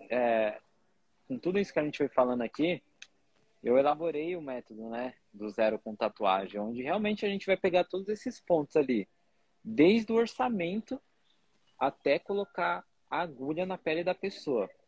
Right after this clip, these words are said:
mas de uma forma que realmente vai fazer a pessoa ter resultado.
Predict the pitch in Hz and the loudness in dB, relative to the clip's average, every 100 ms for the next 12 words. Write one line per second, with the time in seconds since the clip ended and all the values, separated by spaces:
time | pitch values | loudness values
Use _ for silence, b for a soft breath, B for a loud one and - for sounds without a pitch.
0 | _ _ _ _ - 123 139 175 165 - | _ _ _ _ -2 -2 0 -2 -2 4
1 | 156 190 170 104 _ _ _ _ _ 139 | 6 6 2 -8 _ _ _ _ _ -12
2 | 139 202 202 208 - 147 139 202 - 175 | -6 -6 -6 -10 -12 -6 -4 -2 -4 -4
3 | 127 147 202 214 - _ - - 156 170 | -4 -2 -2 -4 -12 _ -10 -8 -6 -6
4 | - 175 180 185 185 170 165 160 | -4 -4 -4 -6 -2 2 2 0